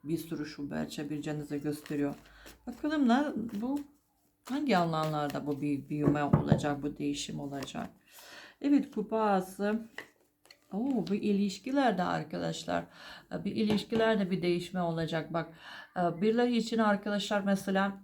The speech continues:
bu kupa ağası, e, bekar olanlar için yeni bir aşk. Öyle bir ruh eşiyle bulabileceğinizi gösteriyor. Ve bu kişiyle uzun, bak ağa çıkartın,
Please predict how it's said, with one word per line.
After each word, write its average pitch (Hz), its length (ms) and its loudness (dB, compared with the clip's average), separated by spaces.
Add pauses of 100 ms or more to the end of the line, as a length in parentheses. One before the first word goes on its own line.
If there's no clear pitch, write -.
(100)
bu 175 180 -6
kupa 190 240 -6
ağası, 202 440 0 (560)
e, 170 180 -2
bekar 202 320 0
olanlar 196 380 2
için 196 280 0
yeni 185 260 4
bir 170 320 0
aşk. - 200 -6 (1040)
Öyle 175 300 4
bir 175 160 2
ruh 190 180 4
eşiyle 180 480 2
bulabileceğinizi 160 760 -2
gösteriyor. 185 500 0 (420)
Ve 180 100 -2
bu 220 120 2
kişiyle 202 520 2
uzun, 190 520 4
bak 170 240 2
ağa 190 360 6
çıkartın, 165 500 0